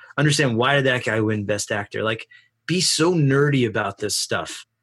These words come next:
Be so over-prepared that if you ever meet with Sidney Pollack or any one of these guys, that you just have this wealth of information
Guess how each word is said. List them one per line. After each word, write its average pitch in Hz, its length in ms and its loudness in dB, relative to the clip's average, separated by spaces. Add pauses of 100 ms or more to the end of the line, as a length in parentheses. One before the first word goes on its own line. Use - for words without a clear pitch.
(160)
Be 160 160 2
so 175 440 2
over-prepared 135 1000 0 (360)
that 127 160 0
if 117 120 -4
you 131 140 4
ever 127 180 4
meet 127 300 0
with 117 160 0
Sidney 123 380 0
Pollack 110 460 -2 (180)
or 110 280 -4
any 123 200 0
one 117 160 2
of 113 60 0
these 104 160 -2
guys, 110 440 0 (340)
that 123 100 -2
you 143 100 2
just 160 200 0
have 151 140 0
this 127 200 0
wealth 120 300 2
of 117 140 0
information 117 760 0